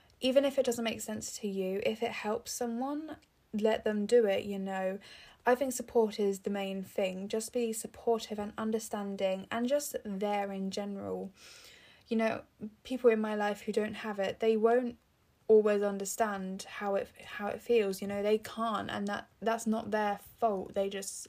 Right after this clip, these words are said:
literally can't understand it because they've not experienced it. But, um, what they can do is support me and just be understanding. You know, if I can't do something, don't have a go at me, just be understanding and be like, "Yeah, okay,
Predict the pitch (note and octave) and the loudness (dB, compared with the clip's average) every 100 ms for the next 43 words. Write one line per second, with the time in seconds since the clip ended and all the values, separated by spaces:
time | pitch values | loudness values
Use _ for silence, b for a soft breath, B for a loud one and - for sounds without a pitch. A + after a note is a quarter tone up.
0 | - G#3 G#3 - G#3 G3 G3 G3+ G3 - | -10 -2 -2 -2 -6 -6 -6 -8 -8 -8
1 | - - G3+ G3+ - A3 A3 G3 F#3+ - | -10 -6 -6 -4 -4 -2 -2 -2 -6 -8
2 | G3+ G3 G3 - - A#3+ G#3+ G3+ G3+ G3 | -6 -4 -4 -6 -6 -4 -4 -6 -10 -8
3 | F#3+ B B B B B B B _ - | -10 B B B B B B B _ 0
4 | G3+ - - - G#3+ G#3 G#3+ A3 A3 A3+ | 2 0 -6 0 2 4 2 2 2 0
5 | G#3 G#3 - G3+ - G#3 G#3 G3+ G3 F#3+ | 0 0 -2 -8 -4 -2 -2 -6 -6 -6
6 | G3+ - G3 G3 G#3 G#3 A3 G#3+ G#3 G#3+ | -8 -8 -6 -4 -6 -2 -2 -2 -4 -4
7 | G#3 G3 F#3+ G3 G3+ G#3 G#3 G3 - G#3+ | -4 -4 -4 -4 -4 -4 -4 -4 -4 -4
8 | G#3 G#3+ G#3+ G#3 G3 - G3 F#3+ - - | -2 0 0 0 -8 -4 -4 -4 -6 -4
9 | G#3 G3+ G3 G3 G#3+ G#3 G#3+ G3+ G3 F#3+ | -4 -6 -8 -4 -2 -2 -2 -4 -6 -4
10 | F#3+ F#3+ G3+ G3 G3 G3+ G3+ G3 F#3+ F#3+ | -6 -4 -4 -4 -6 -6 -6 -4 -2 -2
11 | F#3+ G3 G3+ G3+ G3+ - F#3 F#3+ | -2 -2 -2 -2 -4 -6 -4 -4